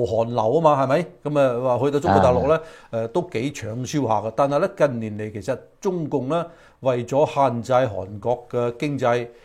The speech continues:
Speaker 1: 呃，呢一方面嘅發展嘅話呢，其實限制韓流呢已經係相當之大㗎啦。噉你其實唔使 care 佢都得啦，噉講得清楚啲。噉但係文在寅呢，仲係咁 care 嘅。所以喺呢樣嘢呢，佢嗱，佢唔參加美國呢樣嘢，又唔參加，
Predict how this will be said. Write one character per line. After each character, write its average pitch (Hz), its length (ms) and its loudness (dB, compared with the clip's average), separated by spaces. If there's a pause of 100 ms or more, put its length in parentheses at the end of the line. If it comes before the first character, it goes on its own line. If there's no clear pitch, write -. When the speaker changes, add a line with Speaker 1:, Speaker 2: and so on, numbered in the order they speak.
(240)
Speaker 1:
呃， 110 200 -4
呢 113 140 -4
一 165 60 4 (240)
方 151 260 2
面 113 260 -6
嘅 117 380 -2
發 117 140 -2
展 113 200 -12
嘅 123 80 -6
話 113 100 0
呢， 139 140 -4
其 110 80 -12
實 113 180 -4 (160)
限 123 360 -4
制 131 80 -4
韓 107 500 -2
流 107 220 -6
呢 165 80 -2
已 151 80 -2
經 180 100 4
係 - 20 4
相 190 460 -2
當 180 180 2
之 180 120 -6
大 113 200 2
㗎 107 100 -6
啦。 123 120 -2 (320)
噉 214 100 -6
你 214 80 0
其 - 120 -8
實 123 100 -4
唔 107 240 -16 (100)
使 - 80 -4
care 165 460 2
佢 131 160 0
都 139 60 -4
得 151 120 4
啦， 156 200 6
噉 131 180 -6
講 123 160 -4
得 135 80 -10
清 143 140 -6
楚 123 100 -2
啲。 143 180 -4 (280)
噉 180 120 -6
但 160 140 4
係 135 80 2
文 107 160 -2
在 127 120 0
寅 123 140 -4
呢， 175 160 0
仲 123 240 0
係 117 160 0
咁 117 220 -4
care 135 260 0
嘅。 107 60 -4 (380)
所 190 120 0
以 175 60 6
喺 151 80 6
呢 165 140 0
樣 160 120 2
嘢 131 160 -2
呢， 160 80 -2
佢 139 60 2
嗱， 117 180 2
佢 139 80 -4
唔 110 160 -8
參 151 240 -2
加 165 120 4
美 120 140 0
國 123 200 -2
呢 147 60 0
樣 135 100 2
嘢， 110 240 -2
又 113 80 -4
唔 90 120 -12
參 143 200 -4
加， 147 180 2